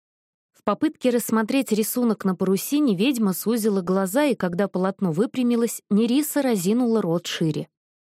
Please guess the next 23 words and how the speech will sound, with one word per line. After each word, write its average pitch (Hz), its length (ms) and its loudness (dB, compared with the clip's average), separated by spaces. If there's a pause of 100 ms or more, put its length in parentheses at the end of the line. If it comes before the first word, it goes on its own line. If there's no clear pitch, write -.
(120)
Грифон 185 500 0
в 175 60 -4
лавровом 170 540 0
венке — 214 460 0 (280)
символ 170 500 -2
Гринфортов. 175 800 -4 (840)
Как - 260 -4
пить 160 300 -4
дать, 202 300 -2
эта 170 180 -2
посудина 175 580 -2
потонет 185 520 0
не 226 100 0
сегодня, 208 520 -2
так 226 220 -2
завтра. 156 520 -4 (540)
От 170 140 -4
чужого 285 360 0
голоса 294 460 0
по - 100 -6
спине 208 380 0
побежали 190 480 -2
мурашки. 180 580 -2